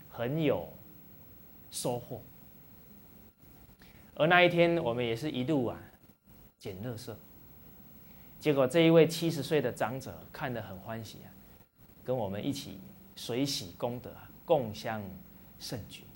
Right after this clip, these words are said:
老人家捡得非常起劲啊，都跑到我们前面去了。有一幕啊，我看得特别感动。这位长者啊，看到一只鞋子，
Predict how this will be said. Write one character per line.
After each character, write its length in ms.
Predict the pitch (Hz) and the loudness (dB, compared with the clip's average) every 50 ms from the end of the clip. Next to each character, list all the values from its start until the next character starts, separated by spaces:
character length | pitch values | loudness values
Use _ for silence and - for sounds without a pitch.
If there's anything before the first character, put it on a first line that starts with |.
| - _ _ _ _ - - - - - - | -20 _ _ _ _ -20 -20 -20 -20 -2 4
老 120 | 123 127 | 6 8
人 140 | 135 147 156 | 8 8 10
家 180 | 165 180 180 170 | 10 10 10 8
捡 240 | 170 - 131 110 113 | 8 4 2 2 2
得 120 | 127 127 | 0 2
非 160 | 131 165 160 | 4 4 4
常 180 | 156 131 143 147 | 4 2 0 -2
起 200 | - - 120 104 | -4 -6 -8 -6
劲 240 | 98 147 139 120 101 | -4 -4 -4 -4 -4
啊， 140 | 98 107 107 | -8 -8 -6
都 80 | - 135 | -6 -6
跑 240 | - - 113 101 104 | -6 -4 -6 -6 -4
到 160 | 131 127 120 | -4 -4 -6
我 100 | - 95 | -6 -6
们 180 | 95 95 95 | -8 -8 -10
前 220 | 95 - - 98 110 | -10 -10 -10 -8 -8
面 220 | 120 123 113 107 | -8 -8 -8 -8
去 160 | - - 110 | -10 -10 -12
了。 60 | 92 - - - - - - - - - - - - - - - - - - - - - - - - - - - - - | -14 -14 -16 -20 -20 -20 -20 -20 -20 -20 -20 -20 -20 -20 -20 -20 -20 -20 -20 -20 -20 -20 -20 -20 -20 -20 -20 -16 -4 2
有 160 | 139 135 147 | 4 6 8
一 100 | 147 165 | 8 8
幕 200 | 180 196 190 170 | 8 8 8 10
啊， 160 | 143 120 113 | 10 10 8
我 60 | 113 107 | 6 4
看 180 | - - 156 | 2 2 2
得 100 | 143 131 | 2 2
特 160 | - - 185 | 0 0 -2
别 140 | 147 123 123 | -2 0 -2
感 220 | 123 - 98 92 92 | -2 -4 -6 -6 -6
动。 160 | 120 117 98 - - - - - - - - - - - - - | -8 -8 -8 -10 -14 -20 -20 -20 -20 -20 -20 -20 -20 -20 -18 0
这 180 | - 175 180 180 | 6 8 10 12
位 160 | 180 175 160 | 12 10 10
长 240 | - 135 135 170 165 | 8 6 2 2 2
者 140 | 139 98 | 0 -2
啊， 140 | 87 82 82 - - - - - - _ _ _ - - - - - - - - - - - - - - - - - - - - - | -4 -4 -8 -12 -16 -20 -20 -20 -20 _ _ _ -20 -20 -20 -20 -20 -20 -20 -20 -20 -20 -20 -20 -20 -20 -20 -20 -20 -20 -20 -20 -8
看 220 | - - 196 175 160 | 4 8 8 8 10
到 140 | 165 160 | 10 8
一 120 | - 170 156 | 6 6 2
只 240 | 160 156 156 160 156 | 2 2 4 4 2
鞋 380 | 156 - - 139 123 143 180 | 2 0 2 4 6 6 6
子， 200 | 175 - 147 - | 6 4 0 -8